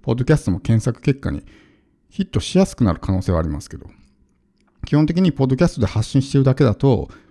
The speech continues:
めったにその外部からポッドキャストにやってきて聞いてもらうってことができないわけです。であれば自分でブログを書いて、ブログに呼び込んで、ブログ上で、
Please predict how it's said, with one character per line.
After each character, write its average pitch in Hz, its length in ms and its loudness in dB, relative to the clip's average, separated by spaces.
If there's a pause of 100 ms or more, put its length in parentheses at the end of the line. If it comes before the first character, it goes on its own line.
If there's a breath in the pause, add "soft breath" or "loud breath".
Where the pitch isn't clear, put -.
め 180 100 2
っ 202 40 0
た - 200 0
に 123 80 4
そ - 100 -8
の 107 100 0
外 127 260 2
部 104 80 -2
か 120 140 -2
ら 107 120 2
ポ - 140 -6
ッ - 20 -6
ド 98 100 -6
キ 107 80 -2
ャ 117 60 2
ス - 100 -12
ト - 60 -6
に 90 100 -2
や 95 80 -2
っ 95 40 -8
て - 160 -4
き - 120 -20
て 120 200 2
聞 - 220 -6
い 120 40 -8
て - 140 -4
も 110 100 2
ら 113 80 4
う 117 40 2
っ - 20 -2
て - 80 -8
こ 85 80 -6
と - 80 -16
が - 80 -14
で 107 120 -10
き - 120 -4
な 95 80 -2
い - 40 -12
わ 57 100 -14
け - 100 -20
で - 40 -20
す。 - 80 -20 (520 soft breath)
で 226 100 0
あ 240 60 2
れ 226 100 4
ば 143 160 4
自 113 140 -2
分 135 200 4
で 147 80 4
ブ 127 120 -2
ロ 113 120 2
グ 127 120 0
を 127 120 0
書 147 100 2
い 107 100 0
て、 - 240 -14 (180)
ブ 120 100 -2
ロ 127 100 2
グ 131 100 2
に 131 120 4
呼 113 80 0
び 120 120 -2
込 156 180 2
ん 117 100 2
で、 117 140 2
ブ 123 140 -4
ロ 156 80 0
グ 165 120 -2
上 180 180 0
で、 196 280 -2